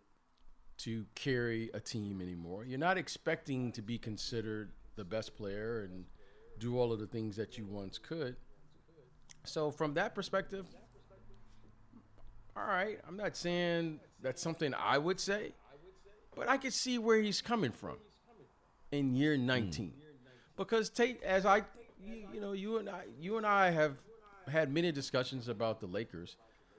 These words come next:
Speaker 1: and I told you at the beginning, I'm gonna give him a pass.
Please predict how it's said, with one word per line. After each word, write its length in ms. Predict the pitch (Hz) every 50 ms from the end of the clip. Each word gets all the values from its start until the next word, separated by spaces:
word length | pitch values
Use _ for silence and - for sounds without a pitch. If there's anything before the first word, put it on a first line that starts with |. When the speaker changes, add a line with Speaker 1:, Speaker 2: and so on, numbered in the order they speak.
| _ - - - - -
Speaker 1:
and 500 | 147 151 151 143 143 139 135 135 135 - -
I 160 | - 135 214
told 340 | 208 - 202 196 196 190 170
you 280 | 160 190 208 202 196 190
at 140 | 175 170 -
the 60 | 165
beginning, 380 | 147 175 160 220 208 143 117 - -
I'm 140 | 170 240 233
gonna 160 | 240 208 185
give 220 | 156 175 170 156
him 180 | 143 165 160 143
a 40 | 120
pass. 540 | - 127 113 92 64 - - - - -